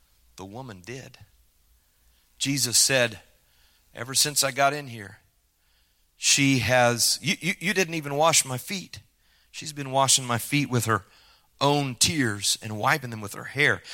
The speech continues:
You didn't offer me a kiss. She's been kissing my feet. You didn't anoint my head with oil. She has been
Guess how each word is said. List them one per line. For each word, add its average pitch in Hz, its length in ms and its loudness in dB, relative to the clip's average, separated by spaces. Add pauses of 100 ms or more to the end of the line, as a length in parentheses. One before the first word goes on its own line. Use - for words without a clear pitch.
(180)
You 151 80 0
didn't 165 160 2
offer 160 260 4
me 147 160 4
a 120 40 2
kiss. 185 260 2
She's 175 200 2
been 143 160 -12
kissing 131 400 0
my 110 140 -6
feet. - 460 -10 (280)
You 185 140 0
didn't 185 200 0
anoint 180 340 2
my 160 100 4
head 175 220 2
with 170 120 -2
oil. 185 200 6
She 180 280 4
has 156 180 2
been 156 280 2